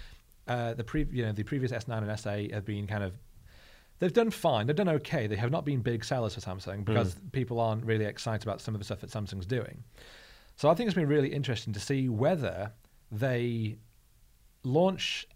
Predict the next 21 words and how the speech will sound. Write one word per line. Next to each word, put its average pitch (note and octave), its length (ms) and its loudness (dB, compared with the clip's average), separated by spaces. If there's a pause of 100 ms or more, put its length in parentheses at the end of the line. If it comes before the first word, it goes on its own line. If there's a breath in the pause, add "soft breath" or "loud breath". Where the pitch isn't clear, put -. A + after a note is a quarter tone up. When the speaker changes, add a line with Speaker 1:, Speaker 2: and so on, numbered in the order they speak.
Speaker 1:
an C#3 140 0
S C3+ 420 -2
ten, A2 340 0
which A2+ 180 -2
is G#2+ 180 -2
a, G2+ 260 0 (280)
a A#2+ 60 2
generally C3 560 2
just A2 300 -4 (100)
very A2 380 0
good G2+ 300 -4
high-end G2 460 -4
phone, F2 420 -6
Speaker 2:
Mm. G2 220 -2 (320 loud breath)
Speaker 1:
and D#3 280 4
they D#3+ 180 4
launch C#3+ 320 2
a B2 40 0
fold-, B2+ 340 2
foldable A#2 500 0
phone A2 420 0